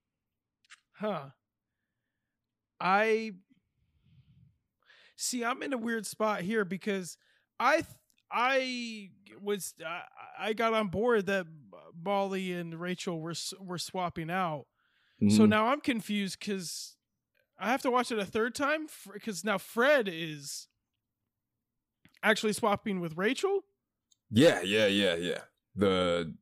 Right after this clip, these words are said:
Speaker 1: Do I, <laughs> do I have this
Speaker 2: father,
Speaker 1: right?
Speaker 2: daughter.
Speaker 1: I mean
Speaker 2: Yeah, yeah, yeah. Father, daughter, you know.
Speaker 1: Wait, so
Speaker 2: I
Speaker 1: Molly's
Speaker 2: guess
Speaker 1: not
Speaker 2: just
Speaker 1: even s-,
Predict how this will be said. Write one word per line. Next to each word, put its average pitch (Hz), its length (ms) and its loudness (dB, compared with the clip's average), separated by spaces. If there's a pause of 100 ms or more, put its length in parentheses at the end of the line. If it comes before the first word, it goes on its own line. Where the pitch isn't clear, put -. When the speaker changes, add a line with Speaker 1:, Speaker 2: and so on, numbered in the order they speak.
(100)
Speaker 1:
Do 214 140 0
I, 240 100 0
<laughs> 233 40 -4
do 247 180 2
I 302 120 8
have 339 100 8
this 214 120 4
Speaker 2:
father, 214 180 8
Speaker 1:
right? 285 100 8
Speaker 2:
daughter. 208 340 6
Speaker 1:
I - 40 2
mean 220 180 -2 (600)
Speaker 2:
Yeah, 135 220 6
yeah, 127 140 6 (120)
yeah. 90 80 0
Father, 113 340 4
daughter, 104 580 4
you 95 160 2
know. 90 300 0 (1040)
Speaker 1:
Wait, 196 160 -6
so 214 100 -2
Speaker 2:
I 196 40 0
Speaker 1:
Molly's 214 340 4
Speaker 2:
guess 139 120 6
Speaker 1:
not 185 140 4
Speaker 2:
just 170 160 6
Speaker 1:
even 160 120 -2
s-, - 420 -8